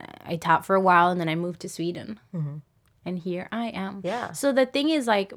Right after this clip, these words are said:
Speaker 1: back then I was just teaching and teaching and, like, having fun and, and kind of finding my own voice and finding where I was in this whole thing.
Speaker 2: Mm-hmm.
Speaker 1: And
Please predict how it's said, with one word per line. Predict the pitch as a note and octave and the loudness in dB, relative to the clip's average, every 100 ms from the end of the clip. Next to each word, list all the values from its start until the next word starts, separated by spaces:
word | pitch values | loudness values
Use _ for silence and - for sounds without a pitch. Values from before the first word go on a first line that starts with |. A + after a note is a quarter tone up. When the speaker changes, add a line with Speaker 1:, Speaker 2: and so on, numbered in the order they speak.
| G3 | 2
Speaker 1:
back | G#3 A#3 - | 4 4 4
then | A3 | 2
I | G#3+ | 4
was | G3+ F3+ | 0 0
just | F#3 - - _ _ - | -4 -6 -16 _ _ -10
teaching | - G#3 - E3+ D#3 | -4 -2 -4 -6 -6
and | E3 - | -6 -6
teaching | G3 G3 F#3 E3 | -6 -4 -4 -2
and, | E3 | -2
like, | D3+ - | -4 -6
having | - F#3 F3+ F3 | 0 2 2 -4
fun | - F3+ F3+ F3 | 0 2 2 0
and, | D#3+ E3 D#3 | -4 -6 -6
and | E3 | -8
kind | - A3 | 2 2
of | A3+ | 2
finding | - E3 E3+ F#3 F3+ F3 | 0 2 2 2 0 0
my | D#3+ D3 | -2 0
own | E3 E3 | 0 -2
voice | D#3+ D#3+ E3 D#3+ D#3+ D#3 | 0 2 2 0 -2 -6
and | D3+ | -6
finding | - D#3 D#3 D#3+ D#3 D#3 - - _ | 0 0 2 0 -2 -6 -14 -20 _
where | F#3 E3+ | 2 4
I | D#3+ | 4
was | E3 D#3+ E3+ | 2 0 0
in | D#3+ | -4
this | D3+ - | -4 -4
whole | E3 D#3+ | -4 -4
thing. | - D#3 D3 E3+ E3+ - | -4 -4 -4 -10 -16 -12
Speaker 2:
Mm-hmm. | E3+ D3 D#3 _ G3 | -8 -8 -10 _ -2
Speaker 1:
And | F#3 F3+ F3 | 0 0 -4